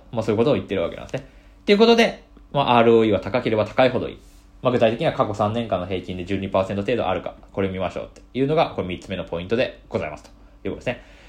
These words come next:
はい。で、四つ目のポイントは、過去三年間の株主資本比率。要は自己資本比率ですね。これ自己資本比率の平均が五十パーセント以上あるかどうか見ましょうと言っているわけなんですね。で、これは何をチェックしてるかっていうと、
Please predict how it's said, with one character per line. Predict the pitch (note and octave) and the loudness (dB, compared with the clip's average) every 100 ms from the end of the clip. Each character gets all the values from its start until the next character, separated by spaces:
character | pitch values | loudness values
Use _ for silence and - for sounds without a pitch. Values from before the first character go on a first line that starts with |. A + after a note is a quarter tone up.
| - | -2
は | E3 E3 - | 2 2 2
い。 | |
で、 | F#3+ | 2
四 | G3+ G3+ | 4 4
つ | - | 0
目 | F4+ | -2
の | E4 | 2
ポ | F3+ | 2
イ | |
ン | E3 | 4
ト | |
は、 | E3+ - - - - | 2 2 -4 -18 -2
過 | C#4 | 2
去 | A#3 | 4
三 | A3 G3 | 4 2
年 | G3+ F#3+ | 2 2
間 | E3 | 0
の | D#3 | -2
株 | - G#3 A#3 | 0 2 4
主 | C#4+ C4 B3+ | 4 4 2
資 | A#3 A3 | 2 2
本 | G#3+ | 2
比 | G#3+ | 0
率。 | F3 A#2 - - - - - | -2 -4 -10 -20 -20 -18 0
要 | D3+ | 2
は | |
自 | A2+ D3 | 4 4
己 | G#3+ | 4
資 | G#3 | 6
本 | G3 | 4
比 | F#3+ | 4
率 | D#3 G#2+ | 0 0
で | |
す | G2 | -4
ね。 | G#2+ | -2
こ | B2 | 0
れ | |
自 | A#2 E3 | 0 4
己 | A#3+ | 4
資 | C4 A#3 | 4 2
本 | B3+ A#3+ | 0 0
比 | A#3+ | -2
率 | G3+ D3 | -2 -2
の | B2 | -2
平 | B2+ | -2
均 | A#2+ B2 | -4 -4
が | A2 - - - | -6 -8 -10 4
五 | D3+ | 4
十 | G#3+ | 4
パ | G#3 A#3 G3 | 4 6 6
ー | |
セ | G3+ | 4
ン | |
ト | E3+ | -2
以 | - | -2
上 | D3 - | 0 2
あ | C3 | 0
る | A#2+ | 0
か | F#2+ | -2
ど | F#2+ | -2
う | |
か | D2 - - | -4 -10 -6
見 | |
ま | G2+ | -4
し | F#2+ | -4
ょ | |
う | - | -8
と | - - - | -14 -20 -14
言 | G2+ | -10
っ | |
て | G2 | -6
い | |
る | F2+ | -4
わ | D#2+ | -6
け | - | -8
な | |
ん | - | -14
で | |
す | |
ね。 | - - - - - - | -18 -20 -20 -20 -8 0
で、 | |
こ | A#3+ | 6
れ | A#3 | 8
は | A3 C3 | 8 4
何 | D3 F#3+ | 2 2
を | D3 G2+ - - _ - - | 2 0 -4 -16 _ -20 -6
チ | C3 | -4
ェ | |
ッ | - | -4
ク | |
し | G2+ | -2
て | G2+ | -2
る | |
か | F#2+ | -2
っ | |
て | - | -4
い | C#2+ | -4
う | |
と、 | E2+ - | -6 -6